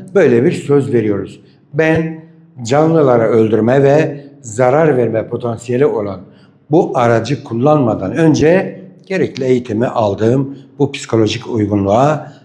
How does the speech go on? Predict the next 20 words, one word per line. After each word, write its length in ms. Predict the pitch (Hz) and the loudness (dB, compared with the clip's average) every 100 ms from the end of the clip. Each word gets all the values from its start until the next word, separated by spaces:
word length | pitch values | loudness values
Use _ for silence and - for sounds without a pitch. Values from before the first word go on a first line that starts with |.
| - | -20
sahibim, 920 | - - 113 123 110 127 156 - - - - | -16 -4 0 2 2 2 2 -2 -10 -12 0
bu 160 | 139 | 2
bilgiye, 480 | 123 110 101 117 131 | 4 0 2 2 2
tecrübeye, 500 | 131 110 95 113 127 | 0 -4 0 0 2
deneyime 720 | 117 107 104 139 160 165 - - - - | 0 0 0 2 2 0 -6 -18 -20 -20
sahibim, 800 | - 131 120 131 117 123 156 - - | -4 0 2 4 4 2 0 -4 -4
öğrendim." 680 | 214 214 202 202 190 175 120 | 2 4 4 2 2 0 0
demek 300 | 107 98 - | -2 -4 -8
istiyor. 420 | - - 90 - _ _ _ - | -14 -18 -20 -20 _ _ _ 0
Yani 500 | 147 123 123 156 160 | 2 4 2 2 0
topluma 520 | 135 123 117 117 117 | -4 -4 -2 -2 0
bu 80 | 127 | 0
anlamda 420 | 110 101 101 101 | 0 -2 -4 0
bir 400 | 135 170 170 - - - _ | 2 2 0 -12 -18 -20 _
söz 460 | - 135 135 104 | -6 0 0 0
vermiş 380 | 101 98 120 135 | -4 -4 -4 -4
oluyoruz. 540 | 135 117 107 95 - - - _ _ _ - - - - - _ _ _ _ _ _ _ _ _ _ _ _ | -4 0 -2 -4 -14 -20 -20 _ _ _ -14 -12 -12 -14 -16 _ _ _ _ _ _ _ _ _ _ _ _
Hukuki 420 | 160 160 139 165 | -2 0 0 0
sorumluluk 600 | 160 131 110 117 143 - | 0 2 2 2 2 2
ve 420 | 139 156 139 - | 2 2 0 -8